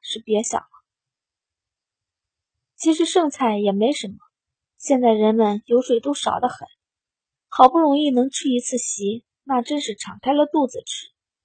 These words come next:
有的脸皮厚的甚至还往家里端。虽然胡家弄的席面挺好的，但是也被大家吃了个七七八八。剩下的那点剩菜啥的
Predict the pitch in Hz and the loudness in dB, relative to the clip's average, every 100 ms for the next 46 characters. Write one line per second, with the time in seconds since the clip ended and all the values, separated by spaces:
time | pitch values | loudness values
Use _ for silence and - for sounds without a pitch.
0 | _ _ _ _ _ _ 240 247 302 269 | _ _ _ _ _ _ 6 8 6 4
1 | 311 - 277 330 277 214 226 - 277 240 | 0 -2 0 4 4 4 0 -8 -6 -6
2 | 240 220 240 220 277 262 - - - _ | -4 -4 -2 -4 -4 -4 -6 -12 -20 _
3 | _ 208 95 - _ _ _ _ _ _ | _ -4 -4 -8 _ _ _ _ _ _
4 | _ _ _ _ _ _ _ _ _ - | _ _ _ _ _ _ _ _ _ -2
5 | 330 311 302 - 254 277 269 277 262 226 | 2 2 0 0 2 2 2 -2 -2 -2
6 | - - 247 269 226 196 202 - - _ | -2 -4 -2 -2 -4 -8 -10 -10 -12 _
7 | _ _ _ _ _ 277 233 226 - - | _ _ _ _ _ 0 0 0 -8 -14
8 | - - 226 226 233 226 220 - - 254 | -10 -4 0 2 2 0 -4 -6 -2 0
9 | 208 - - 233 - 240 226 226 226 262 | -2 -6 -12 -10 -4 0 0 0 -6 -10
10 | _ _ _ _ _ _ _ _ _ _ | _ _ _ _ _ _ _ _ _ _
11 | _ _ _ _ _ - - 330 294 247 | _ _ _ _ _ -8 -2 2 6 6
12 | 240 269 240 220 - 277 254 285 254 - | 4 2 0 0 -4 -6 -2 2 0 0
13 | 208 202 | -10 -8